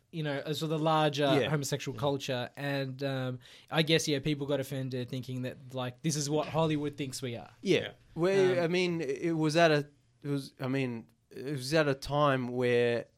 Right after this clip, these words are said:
Speaker 2: for a mov-, a movie to come out about the gay community, to just be about, like, the S and M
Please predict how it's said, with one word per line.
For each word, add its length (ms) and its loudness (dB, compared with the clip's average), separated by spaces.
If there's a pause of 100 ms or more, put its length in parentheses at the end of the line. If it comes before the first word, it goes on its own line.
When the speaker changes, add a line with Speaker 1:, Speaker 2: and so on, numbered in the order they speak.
(140)
Speaker 2:
for 360 2
a 40 2
mov-, 560 0
a 100 -4
movie 640 0 (160)
to 100 -6
come 300 -2
out 320 0
about 340 0
the 120 -4
gay 160 -2
community, 760 0 (720)
to 120 2
just 520 4
be 180 6
about, 320 4
like, 180 0
the 160 -6
S 220 0
and 80 0
M 280 -2